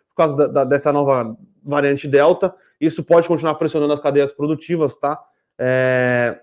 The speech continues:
eu não acho que esse problema vai ser resolvido no curto prazo, tá? Não acho.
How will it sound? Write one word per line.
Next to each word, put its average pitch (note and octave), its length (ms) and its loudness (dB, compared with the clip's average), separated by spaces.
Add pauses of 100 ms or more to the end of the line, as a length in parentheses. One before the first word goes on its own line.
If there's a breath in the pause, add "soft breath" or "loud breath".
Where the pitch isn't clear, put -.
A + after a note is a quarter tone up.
(160)
eu C#3 120 0
não E3+ 200 6
acho D#3 480 -6 (1500)
que D#3+ 80 0
esse D3+ 140 2
problema D#3 280 4
vai D#3 120 4
ser D3+ 140 0
resolvido D3+ 340 2
no D3 80 0
curto D#3 180 -2
prazo, G#2 320 -4
tá? A2 180 -14 (140)
Não B2+ 240 -4
acho. - 240 -12